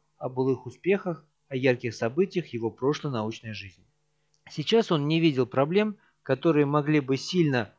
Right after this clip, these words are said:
как когда-то, увлечь его. Это было до двадцать девятого января тысяча шестьсот девяносто седьмого года. В этот день Ньютон получил вызов Бернулли. В прошлом, тысяча шестьсот девяносто шестом году, Бернулли опубликовал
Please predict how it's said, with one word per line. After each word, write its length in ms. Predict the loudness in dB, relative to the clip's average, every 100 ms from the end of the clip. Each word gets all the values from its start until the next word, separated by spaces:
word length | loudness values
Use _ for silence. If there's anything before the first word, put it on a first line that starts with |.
| _
как 220 | -6 -6
когда-то, 680 | 0 -2 2 2 2 0 -4 _ _
увлечь 480 | -14 -4 -2 -2 -4
его. 280 | -8 -12 -20 _ _ _ _ _ _ -4
Это 240 | 0 0
было 420 | 2 4 4 4 -2 _
до 160 | -4 -2
двадцать 380 | 2 0 0 -8
девятого 460 | 0 2 2 0
января 500 | -4 -2 0 0 -2 -6 _ _
тысяча 320 | -6 -4 -4
шестьсот 240 | -6 -8 -6
девяносто 380 | -6 -6 -10 -16
седьмого 460 | -14 -10 -8 -8
года. 300 | -8 -10 -10 _ _ _ _ _ _
В 80 | -6
этот 240 | -6 -6
день 300 | -2 -4 -4 _ _
Ньютон 320 | -8 -4 -4
получил 540 | -4 -2 -2 0 0 0 -6 _
вызов 440 | -12 -2 0 0 -2
Бернулли. 640 | 0 0 0 -4 -6 -10 _ _ _ _ _ _ _ _ _
В 100 | _
прошлом, 540 | 0 0 0 -4 -6 _ _ -6
тысяча 200 | -2 -2
шестьсот 220 | -2 -2
девяносто 320 | -2 -2 -2
шестом 340 | -4 -4 -6
году, 440 | -2 -2 0 -4 -6 _ _
Бернулли 520 | -2 0 0 0 0 0
опубликовал 960 | -2 -8 -10 -6 -2 2 4 4 2